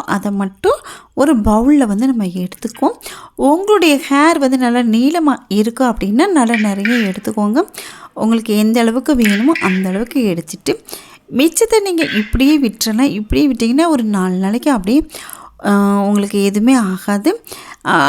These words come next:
அப்பப்போ ஆனா வந்து கிளறி விடணும். அப்படியே நீங்க மூடி போட்டு விட்டுறக்கூடாது. அப்பப்போ எடுத்து அதை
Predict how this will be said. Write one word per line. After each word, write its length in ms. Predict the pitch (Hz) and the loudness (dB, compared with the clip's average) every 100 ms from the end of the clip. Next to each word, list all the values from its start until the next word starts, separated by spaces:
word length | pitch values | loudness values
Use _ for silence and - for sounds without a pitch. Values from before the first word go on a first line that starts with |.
| 131 226 | 2 0
அப்பப்போ 340 | - 359 359 | 0 0 2
ஆனா 280 | 359 277 285 | 2 4 2
வந்து 240 | 247 285 | 2 0
கிளறி 380 | - 254 269 294 | 0 2 2 2
விடணும். 360 | 233 208 240 - | 2 0 0 -2
அப்படியே 240 | 214 285 | 0 2
நீங்க 180 | 294 262 | 4 4
மூடி 300 | 226 254 277 | 4 2 2
போட்டு 360 | 269 269 277 220 | 0 0 0 -2
விட்டுறக்கூடாது. 800 | 202 226 226 180 175 170 262 370 - - - - | -6 -2 -2 0 -4 0 -2 -2 -10 -18 -16 -6
அப்பப்போ 380 | 254 269 - 349 | -2 0 2 2
எடுத்து 300 | 294 247 302 | 4 2 0
அதை 200 | 370 285 | 0 0